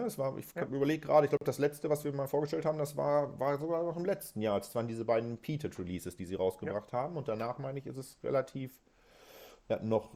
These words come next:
Speaker 1: das war, glaub ich, davor, ne? Die Heritage-Serie mit den
Speaker 2: Mhm.
Speaker 1: verschiedenen Barley, ähm,
Speaker 2: Ja, gut,
Speaker 1: historischen
Speaker 2: Heritage
Speaker 1: Sorten.
Speaker 2: kam fast gleichzeitig raus mit den beiden Peated.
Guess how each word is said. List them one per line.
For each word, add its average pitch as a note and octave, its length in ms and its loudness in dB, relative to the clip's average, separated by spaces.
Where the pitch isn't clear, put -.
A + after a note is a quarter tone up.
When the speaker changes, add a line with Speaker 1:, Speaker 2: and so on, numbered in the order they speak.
Speaker 1:
das - 140 -6
war, A2 80 8
glaub G#2+ 100 6
ich, - 60 4
davor, G#2 360 6
ne? A2 220 2
Die G2 500 -2
Heritage-Serie A#2+ 920 0
mit G#2 180 -4
den F#2+ 240 -2
Speaker 2:
Mhm. - 60 -2
Speaker 1:
verschiedenen D#3 500 -4
Barley, G#2+ 680 2
ähm, F2+ 440 -4
Speaker 2:
Ja, C#3+ 100 0
gut, - 0 -
Speaker 1:
historischen D#3+ 280 2
Speaker 2:
Heritage G3+ 300 4
Speaker 1:
Sorten. C3 160 2
Speaker 2:
kam G3+ 180 0
fast F3+ 220 -2
gleichzeitig E3 580 0
raus C3+ 240 0
mit C3+ 100 -6
den A#2+ 100 -4
beiden A#2+ 280 -2
Peated. A2+ 420 -8